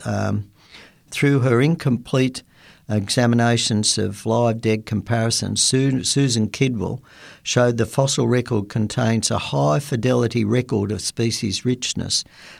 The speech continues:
and especially abundance of pattern of both unexpected, abundance, a pattern both unexpected and both, um, uh, welcome." Um, and, uh, he also writes, "As paleontologists, we have an extraordinary data set at our disposal,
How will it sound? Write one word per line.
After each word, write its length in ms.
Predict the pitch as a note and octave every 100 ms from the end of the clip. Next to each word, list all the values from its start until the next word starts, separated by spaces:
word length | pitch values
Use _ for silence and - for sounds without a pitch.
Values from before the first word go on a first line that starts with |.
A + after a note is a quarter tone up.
| _
and 140 | G#2+
especially 720 | G#2+ - - C3 C3 - G2+ G#2
abundance 720 | F#2+ B2 B2 A2+ G#2+ A#2 G#2+
of 200 | - -
pattern 280 | - A2 C3
of 120 | A2
both 280 | A2+ G#2 -
unexpected, 840 | A#2 A2 - - A2+ A#2 - G#2 A#2 _ _ - - _ _
abundance, 640 | A2 G2+ G#2+ A2 G2 G2 -
a 60 | G#2
pattern 360 | - C3 A#2+
both 260 | G#2 G#2 -
unexpected 680 | A#2 A2 - - G#2+ - G2
and 140 | G2+
both, 460 | G#2+ G#2 G2 - - A2+
um, 380 | G#2 G2 G2 - _ _ -
uh, 240 | F#2+ F#2+
welcome." 500 | G2 B2+ B2 B2 A2 - _ _ - - - _
Um, 540 | - G2+ G2+ G2+ G2+ G#2+ _ _ _ - - _ _ -
and, 540 | A2+ A2+ A2+ A2+ G#2+
uh, 240 | A2 G#2+
he 140 | A2 A#2+
also 360 | C3 C3+ A2+
writes, 320 | A2 A#2 A2 -
"As 120 | G2+
paleontologists, 1000 | - C3+ C3 A2+ A2 B2 B2 G#2+ G#2 -
we 80 | G#2+
have 140 | A#2
an 100 | A2+
extraordinary 1000 | A2+ - - - - D3 D#3+ C#3+ C3+ B2
data 400 | A2 B2 C#3+ C#3+
set 320 | G#2 - F#2
at 140 | G#2+ G#2
our 240 | A#2 A2+
disposal, 800 | G#2+ G#2+ - C3 D#3 C#3+ - A2